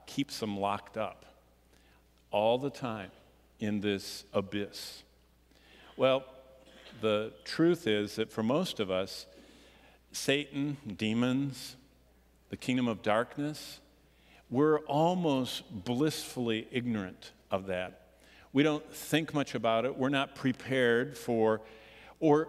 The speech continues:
or even recognize the presence of Satan and his demons as he seeks to neutralize, marginalize, and, and basically keep us powerless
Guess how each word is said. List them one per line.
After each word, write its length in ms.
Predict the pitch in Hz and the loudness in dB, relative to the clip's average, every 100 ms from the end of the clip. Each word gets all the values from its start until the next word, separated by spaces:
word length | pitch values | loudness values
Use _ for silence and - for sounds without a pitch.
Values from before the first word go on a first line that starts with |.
| - | 2
or 160 | 147 | 4
even 320 | 165 175 175 160 | 4 2 2 4
recognize 840 | 185 202 226 175 143 101 98 - | 4 2 -4 -2 -4 -4 -8 -8
the 100 | 127 | -6
presence 1160 | - - - 151 160 170 135 131 - - - - _ _ _ _ _ _ | -6 -10 -6 -2 0 -2 -4 -8 -8 -14 -16 -18 _ _ _ _ _ _
of 180 | - 113 | -6 -6
Satan 560 | - - 147 160 - 92 - _ _ _ _ _ _ - | -8 -4 -4 -4 -12 -18 -20 _ _ _ _ _ _ -6
and 140 | 123 | -2
his 240 | 127 110 - | -2 -4 -6
demons 680 | 127 127 123 90 - - - | -2 0 0 -4 -14 -20 -6
as 220 | 117 117 - | -4 -4 -4
he 120 | 135 | -8
seeks 640 | - - 156 175 190 - | -8 -6 -2 -2 -4 -12
to 400 | - 135 113 113 - - - _ _ _ _ _ _ | -4 -2 0 -2 -8 -20 -20 _ _ _ _ _ _
neutralize, 1500 | - 123 175 175 - 180 160 156 156 165 147 - - - - - _ _ - | -4 0 0 0 -2 2 2 2 0 -4 -8 -12 -14 -14 -18 -20 _ _ -2
marginalize, 1300 | 104 113 135 123 139 143 135 131 131 135 135 - - - _ _ _ _ - - - | 2 2 0 -2 -2 0 0 0 -2 -6 -10 -12 -14 -18 _ _ _ _ -20 -20 -2
and, 240 | 127 127 - - - - | 0 0 -4 -16 -12 -2
and 200 | 127 123 | -2 0
basically 640 | 165 202 - 202 - 139 | 0 0 -2 -4 0 -2
keep 440 | - - - 180 | -2 -8 -8 -2
us 180 | 151 - - | 0 -2 -6
powerless 920 | - 139 135 117 101 82 - - | -4 0 2 2 0 -6 -10 -12